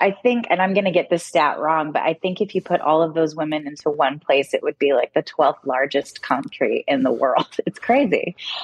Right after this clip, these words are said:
Um, yes, so it is a big problem. It's very, very prevalent. Um, the prevalence is on par with diabetes, and yet it receives a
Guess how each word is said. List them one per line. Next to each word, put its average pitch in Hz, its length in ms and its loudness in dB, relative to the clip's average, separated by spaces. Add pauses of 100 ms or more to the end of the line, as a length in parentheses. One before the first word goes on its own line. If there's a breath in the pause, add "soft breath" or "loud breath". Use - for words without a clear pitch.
(120)
Um, 180 580 2 (280 soft breath)
yes, 214 320 0
so 247 120 2
it 240 180 2
is 262 160 2
a 254 60 0
big 196 300 -2
problem. 160 440 -4
It's - 180 -10
very, 170 440 2
very 156 260 2
prevalent. 147 560 -4
Um, 147 220 -6
the 143 80 -2
prevalence 160 560 0
is 147 100 -2 (100)
on 143 120 -6
par 135 500 -2
with 135 160 -8
diabetes, 131 840 -4 (280 loud breath)
and 160 160 2
yet 151 280 4
it 151 120 4
receives 143 460 0
a 139 60 0